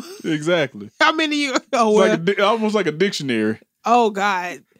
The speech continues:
Speaker 2: Isms.
Speaker 1: He got so many. <sighs> Anyway. Y'all, anyway.
Speaker 2: Social media time,
Speaker 1: What's
Speaker 2: baby.
Speaker 1: your social media, boy?
Speaker 2: You already know. T dot the boss on everything, man. Instagram, T dot underscore the boss. Snapchat, Twitter, T dot the boss.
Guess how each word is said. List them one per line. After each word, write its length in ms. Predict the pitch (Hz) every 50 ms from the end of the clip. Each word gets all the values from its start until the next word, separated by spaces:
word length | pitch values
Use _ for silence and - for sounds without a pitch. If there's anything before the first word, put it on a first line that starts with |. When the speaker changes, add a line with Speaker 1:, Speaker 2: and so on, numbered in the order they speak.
| _ -
Speaker 2:
Isms. 460 | - 147 139 117 107 98 101 - -
Speaker 1:
He 240 | - - 262 311 311
got 200 | 277 254 165 -
so 200 | - - 240 240 233
many. 120 | 233 220 -
<sighs> 1300 | _ _ - - - - - - - - - - - - _ _ _ _ _ _ _ _ _ _ _ _ -
Anyway. 480 | 214 202 175 170 170 156 156 185 180 _ _ _ _ _ _ _ _ _ _ _ _ _ _ _ _ _ _ _ _ _ _ _ _ _
Y'all, 560 | - 254 269 277 277 262 247 247 233 220 _ _ _ _ _ - -
anyway. 500 | 247 254 240 214 190 190 196 190 190 196 - _ _ _ _ _ _ _ _ _ _
Speaker 2:
Social 340 | - - 170 175 160 143 131
media 260 | 123 120 113 107 101
time, 320 | - - 90 87 - - 247
Speaker 1:
What's 160 | 302 381 381
Speaker 2:
baby. 80 | 370 294
Speaker 1:
your 60 | 277
social 240 | - 233 247 214 214
media, 220 | 220 214 208 202
boy? 240 | 190 190 180 185 190 _ _ _ _ _
Speaker 2:
You 140 | - - 147
already 240 | 147 139 135 131 127
know. 460 | 135 139 131 117 107 98 95 95 104 117 143 165 403 392 -
T 120 | - 160
dot 160 | 156 151 139 135
the 40 | 127
boss 320 | 127 131 127 120 - -
on 120 | 113 110
everything, 480 | 113 113 107 98 - - 98 98 95 95
man. 220 | 95 95 95 90 -
Instagram, 840 | 127 143 151 147 - 127 127 131 135 139 135 139 135 131 127 131 -
T 160 | - - 143 135
dot 160 | 143 110 76
underscore 380 | 123 123 123 120 - - 123 117
the 40 | 113
boss. 360 | 113 117 113 113 113 - -
Snapchat, 480 | 123 120 113 - - - 127 107 -
Twitter, 300 | - - 135 127 120 120
T 160 | 117 - - 123
dot 160 | 120 113 110
the 60 | 101
boss. 380 | 120 123 123 120 117 113 -